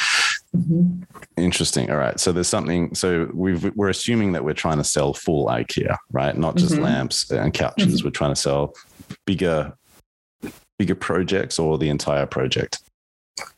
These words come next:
Speaker 2: And what you're saying is that if you don't commit to one, as in ikea, full ikea,
Speaker 1: Mm-hmm.
Speaker 2: then you're potentially doubling your work, doubling your risk, doubling your time,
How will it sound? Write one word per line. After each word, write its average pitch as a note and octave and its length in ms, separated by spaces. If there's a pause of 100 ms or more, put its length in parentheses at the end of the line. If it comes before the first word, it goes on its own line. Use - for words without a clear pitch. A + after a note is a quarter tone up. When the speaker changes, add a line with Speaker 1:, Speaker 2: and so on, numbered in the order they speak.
(120)
Speaker 2:
And E2+ 120
what E2+ 180
you're D#2+ 120
saying D#2 520
is C#2+ 220
that C#2+ 320 (760)
if - 540 (340)
you F#2+ 200
don't E2+ 320
commit D#2 380 (120)
to C#2+ 400 (1040)
one, D#2+ 760 (500)
as C#2 120
in C#2 180
ikea, C2+ 640
full E2+ 180
ikea, E3+ 440
Speaker 1:
Mm-hmm. D3 880
Speaker 2:
then D2+ 420
you're E2 180
potentially D#2 500
doubling C#2+ 420
your C2+ 80
work, C2 420
doubling C#2+ 360
your C#2 100
risk, C2 440
doubling C#2+ 340
your C#2 100
time, B1+ 520